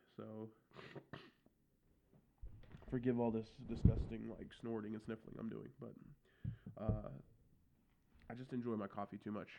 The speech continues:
normal to change it up. Uh, but, uh, Bulletproof, let me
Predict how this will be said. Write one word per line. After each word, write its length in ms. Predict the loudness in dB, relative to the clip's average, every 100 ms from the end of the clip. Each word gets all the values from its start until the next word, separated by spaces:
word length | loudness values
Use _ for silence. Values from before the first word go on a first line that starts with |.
| -6
normal 380 | -2 -2 -2 -6 -6
to 180 | -8 -8
change 220 | -6 -4 -4
it 80 |
up. 140 | -6 -10 _ _ _ _ -20 -20 -20 -20 -20 -20 -20 -20 _ -8
Uh, 140 | -6 -4 -2
but, 180 | -2 -2 -8 -16 -14 -8
uh, 100 | -6
Bulletproof, 520 | -2 -2 -2 -2 -2
let 80 | -2
me 160 | -2